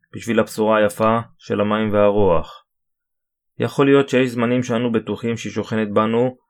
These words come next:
אך איננו יכולים להרגיש אותה, כי אנו מתהלכים לפי הבשר. יכול להיות שאחדים יחשבו שהיא אפילו נמה בתוכנו.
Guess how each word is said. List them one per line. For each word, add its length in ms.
אך 160
איננו 320
יכולים 340
להרגיש 380
אותה, 360
כי 100
אנו 120
מתהלכים 560
לפי 260
הבשר. 540
יכול 280
להיות 220
שאחדים 480
יחשבו 540
שהיא 160
אפילו 280
נמה 300
בתוכנו. 760